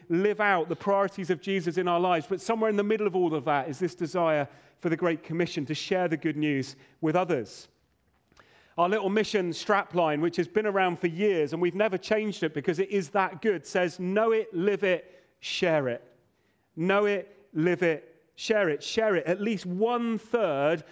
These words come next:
of our stated reason for existence as a church is about sharing.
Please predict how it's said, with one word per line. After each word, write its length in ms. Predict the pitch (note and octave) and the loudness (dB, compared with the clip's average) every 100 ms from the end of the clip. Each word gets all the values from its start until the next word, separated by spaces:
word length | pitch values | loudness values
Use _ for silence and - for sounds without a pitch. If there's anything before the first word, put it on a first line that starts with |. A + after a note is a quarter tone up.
| - | -8
of 140 | E3+ E3 | -2 2
our 160 | F3 | 0
stated 640 | - - A#3 A#3+ A3 A#3 G3+ | -2 -4 -2 -2 -2 -4 -4
reason 480 | G3+ A3+ G3+ E3 D#3 | 0 0 2 0 0
for 140 | F#3 | 0
existence 560 | E3+ A#3+ A#3 A#3 F#3+ G3 | 0 -2 -2 -2 -2 -2
as 100 | E3+ | -4
a 80 | |
church 680 | E3+ - G#3 C3+ C#3+ - - - _ _ - | -8 0 2 2 0 -4 -16 -18 _ _ -2
is 180 | E3+ | -2
about 340 | E3+ F3 E3+ D3+ | 2 0 0 -2
sharing. 680 | - - G3+ F3 C3 A#2+ | -10 -4 0 0 0 -4